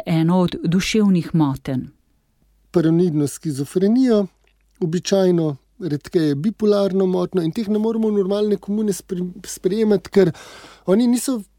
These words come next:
Speaker 2: funkcionalni, tako kot ostali, ne. Bistveno nižje je njihovo delovanje, to, kar so zmožni, ne morejo se v taki polnosti rehabilitirati. Plus tega, da v komuni, a veste, so ljudje, ki so trezni.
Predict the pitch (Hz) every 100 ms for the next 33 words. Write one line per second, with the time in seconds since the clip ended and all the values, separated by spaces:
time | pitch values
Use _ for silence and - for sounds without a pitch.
0 | 254 - 214 185 - 190 208 202 143 113
1 | - 185 - 160 - 175 143 127 143 147
2 | 170 185 208 190 180 214 220 196 180 -
3 | 190 170 160 147 - - - 170 175 196
4 | 175 151 156 151 151 190 196 185 - 185
5 | 190 180 - 160 160 190 220 185 170 160
6 | 185 202 190 - - - 190 - 180 196
7 | 196 196 175 196 175 - 165 170 160 -
8 | 208 196 180 - - - - - 220 220
9 | - 247 220 202 170 190 185 160 - 214
10 | 262 247 220 233 - 190 - 220 214 -
11 | - - - 165 180 220 202 - 185 -
12 | 220 220 147 120